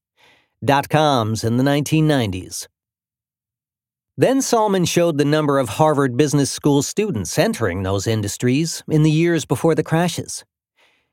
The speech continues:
Each time, the influx of M B As seems to predict the demise. The more Harvard graduates flocking to an industry, the deeper its plunge. Preface.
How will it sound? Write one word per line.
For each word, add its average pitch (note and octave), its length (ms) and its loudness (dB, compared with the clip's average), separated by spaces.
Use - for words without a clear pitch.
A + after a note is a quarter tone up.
Each - 280 -2
time, D#3+ 520 0
the G#2+ 160 0
influx F#3+ 540 0
of C#3+ 100 2
M F3 200 2
B D#3+ 200 2
As - 180 -6
seems G2 440 -6
to - 80 -12
predict A#2 420 -2
the C3 80 2
demise. C#3 680 -2
The E2 120 -4
more E3 400 2
Harvard F#3 420 0
graduates D#3 500 0
flocking B2 520 0
to C#3+ 120 -2
an E3+ 140 0
industry, A#2 580 -4
the E3 80 2
deeper B2 380 0
its C3 160 -2
plunge. G2+ 640 -2
Preface. - 560 -6